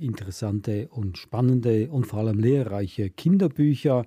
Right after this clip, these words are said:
Wir werden uns wieder mit Feldtieren beschäftigen heute, nämlich mit Katzen. Entsprechende Bücher hat heute wieder die Verhaltenstherapeutin Eva Murer mitgebracht. Hallo Eva.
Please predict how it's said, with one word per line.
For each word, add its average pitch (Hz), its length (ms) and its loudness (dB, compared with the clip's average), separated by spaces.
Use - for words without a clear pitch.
Wir 110 480 2
werden 107 360 4
uns 104 340 0
wieder 139 300 2
mit 117 240 0
Feldtieren 143 920 0
beschäftigen 131 680 -2
heute, 113 300 2
nämlich 104 300 2
mit 113 160 -4
Katzen. 117 680 -2
Entsprechende 143 720 0
Bücher 135 480 2
hat 107 160 -2
heute 107 300 2
wieder 139 200 2
die 113 160 0
Verhaltenstherapeutin 113 1080 0
Eva 101 260 0
Murer 147 320 2
mitgebracht. 120 800 -2
Hallo 117 260 2
Eva. 135 460 0